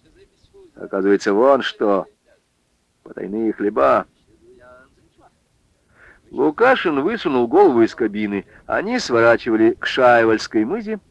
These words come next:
где по записке Худякова он должен был получить у бригадира жатку. «Поворачивай обратно», вдруг распорядился он. «В район поедем».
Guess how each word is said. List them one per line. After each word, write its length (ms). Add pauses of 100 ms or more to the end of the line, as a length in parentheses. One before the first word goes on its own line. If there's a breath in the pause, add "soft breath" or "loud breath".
(800)
где 180
по 80
записке 480
Худякова 800 (180)
он 300
должен 400
был 100
получить 460
у 40
бригадира 520 (280)
жатку. 540 (560 soft breath)
«Поворачивай 680
обратно», 440 (720)
вдруг 380
распорядился 640
он. 160 (320)
«В 80
район 380
поедем». 440